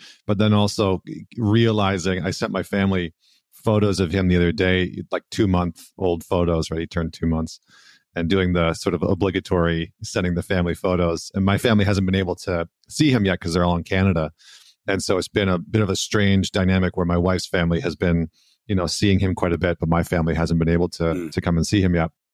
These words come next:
Speaker 1: And, uh, and I sent my family photos of, you know, him be-, turning two months old.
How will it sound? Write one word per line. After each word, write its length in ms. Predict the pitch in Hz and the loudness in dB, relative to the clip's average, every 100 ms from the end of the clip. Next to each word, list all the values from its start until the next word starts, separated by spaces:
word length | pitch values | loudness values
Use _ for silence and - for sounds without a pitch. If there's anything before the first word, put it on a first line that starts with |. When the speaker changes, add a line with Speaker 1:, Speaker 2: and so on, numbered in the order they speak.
| _ | _
Speaker 1:
And, 380 | 95 92 95 90 | 0 2 2 2
uh, 200 | 92 87 101 | 2 0 0
and 100 | 92 | 0
I 100 | 92 | -2
sent 280 | - 113 | -2 -2
my 140 | 92 87 | 0 -2
family 480 | - 98 92 87 85 - | 0 2 2 0 -4 0
photos 380 | 110 107 95 | 2 2 0
of, 200 | 92 82 - - | 0 -4 -8 -4
you 100 | 95 | -2
know, 80 | |
him 260 | 90 95 95 | 0 0 0
be-, 140 | 92 - | 0 -2
turning 280 | 104 92 | -2 -2
two 120 | 85 92 | 0 -2
months 240 | 87 - | -2 0
old. 320 | 98 95 85 | 2 2 -2